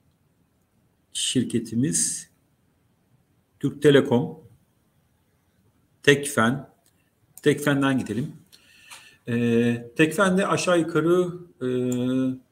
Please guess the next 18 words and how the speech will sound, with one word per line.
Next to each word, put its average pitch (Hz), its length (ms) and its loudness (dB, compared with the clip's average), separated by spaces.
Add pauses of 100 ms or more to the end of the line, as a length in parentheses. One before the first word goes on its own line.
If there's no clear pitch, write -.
(880)
on 151 200 2
dokuz 123 220 -4
Ekim 147 320 -8
şu - 240 -4
noktada 117 560 -2
yorumlamışız. 110 960 -4 (540)
Burada 131 280 -2
kısa 151 240 -2
dönemde 123 320 0
on 127 180 0
beşleri 113 560 -4
görülebileceğini 110 600 -2
söylemiştik. - 760 -14 (640)
Üzerine 147 420 0
çıktı - 340 -6
çünkü 165 680 -4 (460)
üçüncü 147 300 -4
çeyrek 143 680 2